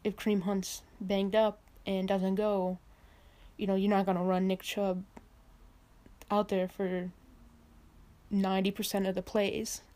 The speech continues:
Um, and, you know, Hilliard becomes your, like, third down back. I think if he, if he plays and if he's active, um, kinda like he was last year. Whether that's a good or bad thing,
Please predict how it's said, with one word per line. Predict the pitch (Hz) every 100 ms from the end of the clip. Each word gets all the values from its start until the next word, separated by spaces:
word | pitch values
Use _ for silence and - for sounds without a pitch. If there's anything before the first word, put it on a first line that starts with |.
| -
Um, | - - - - - - - - - - - - - - - - - - - - - -
and, | 214 202 208
you |
know, | 185 185 -
Hilliard | - 214 202 185
becomes | 196 202 185
your, | 185
like, | 185 185 -
third | 208 190
down | 190 196
back. | 175 190 -
I | 196
think | 202 190 190
if | - 220
he, | 214 202
if | 285 277
he | 254 226 -
plays | - 233 226 220
and | 208
if |
he's | 202 190
active, | 185 180 175 185 - - - - - - -
um, | - - - 196 - - - - - - - 220
kinda | 220 214
like | 196
he | 196
was | 185 185 180
last | 175 175 -
year. | 185 190 - - - - - - - -
Whether | - 214 214
that's | 202 202
a |
good | 190 226
or | 214
bad | 220 220 226
thing, | 220 214 208